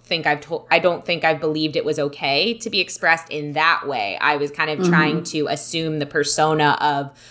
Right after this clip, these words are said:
Speaker 1: what I thought I should be. And
Speaker 2: Right.
Speaker 1: now I'm just like, I'm done with that. I have no energy for that. And I just have to be, I have to project who I am.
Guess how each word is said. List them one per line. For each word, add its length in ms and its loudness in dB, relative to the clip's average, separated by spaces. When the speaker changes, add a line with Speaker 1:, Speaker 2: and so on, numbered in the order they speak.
Speaker 1:
what 120 4
I 80 0
thought 260 4
I 40 -4
should 260 -12
be. 300 -14
And 180 2
Speaker 2:
Right. 40 0
Speaker 1:
now 420 4
I'm 200 -2
just 240 -10
like, 360 0
I'm 120 2
done 200 4
with 100 0
that. 480 2
I 60 8
have 160 2
no 180 6
energy 460 2
for 160 -2
that. 440 4
And 160 -2
I 140 4
just 360 -2
have 380 0
to 120 -12
be, 680 -6
I 100 -4
have 460 0
to 200 -2
project 680 -2
who 180 -2
I 200 2
am. 280 -2